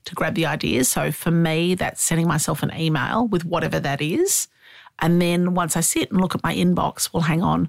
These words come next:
am I putting that on my to-do list? H-, how am I managing these? Because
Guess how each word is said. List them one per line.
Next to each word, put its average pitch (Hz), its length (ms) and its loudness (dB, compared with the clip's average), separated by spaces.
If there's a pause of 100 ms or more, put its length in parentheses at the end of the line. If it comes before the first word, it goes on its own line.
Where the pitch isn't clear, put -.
(340)
am 180 60 0
I 175 60 2
putting 190 280 0
that 170 140 0
on 180 200 0
my 165 180 0
to-do - 360 -2
list? 190 500 0 (200)
H-, - 160 -2
how 208 300 0
am 202 100 4
I 190 140 0
managing 202 640 0
these? 185 200 0
Because 190 400 -2